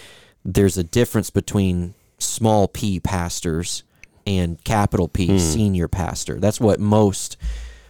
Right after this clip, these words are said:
Speaker 1: Southern Baptist churches who
Speaker 2: Hmm.
Speaker 1: think it's okay for women to be in a lot of different areas of ministry would say that,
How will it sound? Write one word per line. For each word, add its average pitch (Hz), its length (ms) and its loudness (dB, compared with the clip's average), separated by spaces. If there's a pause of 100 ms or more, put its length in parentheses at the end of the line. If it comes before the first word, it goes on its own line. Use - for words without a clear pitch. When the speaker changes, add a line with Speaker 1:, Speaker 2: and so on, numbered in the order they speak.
(120)
Speaker 1:
Southern 95 420 0
Baptist 85 460 -2
churches 80 640 -4 (140)
who 87 400 2
Speaker 2:
Hmm. - 20 -4 (340)
Speaker 1:
think 95 240 -2
it's 87 140 -2
okay 90 220 -2
for 87 180 -6
women 87 280 -4
to 101 140 -6
be 90 220 -6
in 87 240 -10 (120)
a 95 60 -4
lot 87 200 -2
of 87 60 -8
different 90 320 -6
areas 90 220 -2
of 87 140 -6
ministry 95 420 -2
would 87 180 -8
say 95 300 0
that, 82 180 -8